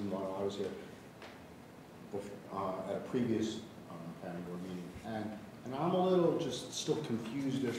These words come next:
to in what capacity and who is speaking on behalf of Craig's Doors, and what, you know, what, and what authority, you know, what, what,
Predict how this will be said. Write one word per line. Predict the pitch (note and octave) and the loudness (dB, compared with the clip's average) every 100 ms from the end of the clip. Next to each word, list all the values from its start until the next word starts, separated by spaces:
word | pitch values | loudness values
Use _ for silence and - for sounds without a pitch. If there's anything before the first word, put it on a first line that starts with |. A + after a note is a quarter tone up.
| - | 0
to | G#2 G2+ G2 - - - - - - | 0 0 0 -2 -2 -8 -14 -12 -2
in | A2+ A2 | 2 6
what | A2 G#2+ - | 6 6 2
capacity | A#2 - C3+ C3+ - - G2+ G2 F#2+ F#2+ F#2+ - - - | 0 0 2 2 2 -2 2 2 2 -2 -6 -8 -10 -8
and | F2+ - | -6 2
who | C3 C3 | 4 6
is | - | 4
speaking | - - C#3 - G#2+ F#2 F2 F2+ G2+ | -2 -2 -2 2 2 2 -2 -4 -4
on | G#2 | -4
behalf | G#2 G#2+ G2+ G#2 | -2 0 0 0
of | A2+ - | -4 -4
Craig's | - A2 G#2+ G#2+ | 4 4 4 0
Doors, | - G#2 G2 F2+ - - - - - - - - - - - | -2 0 0 0 -4 -8 -10 -10 -12 -14 -16 -16 -16 -14 -8
and | F2+ F2+ F#2+ F#2+ | -4 -2 -4 -4
what, | G2+ A2+ A2 A2 A2 - - - - - - - - - - - - | 4 6 6 4 2 -4 -10 -14 -14 -14 -14 -16 -16 -16 -16 -14 -8
you | G#2 | -4
know, | F#2+ F#2 F#2+ F#2+ - - G#2 G2 | -2 -2 -4 -6 -8 -8 -8 2
what, | A2+ - - - - - - - - - - - - | 4 4 2 -4 -10 -10 -10 -10 -14 -14 -14 -14 -8
and | G#2+ G#2+ G#2+ | -2 2 6
what | A#2+ A#2+ - - - - - - - - - - - - | 4 4 -2 -8 -12 -12 -8 -8 -8 -12 -12 -12 -12 -10
authority, | - - B2 C3 C3 A#2+ | -6 6 8 10 10 10
you | A2+ A2 A2 G#2+ G#2 G#2 A2 | 8 8 6 6 4 0 2
know, | A2 | 6
what, | C3 C3 | 8 10
what, | C3+ | 10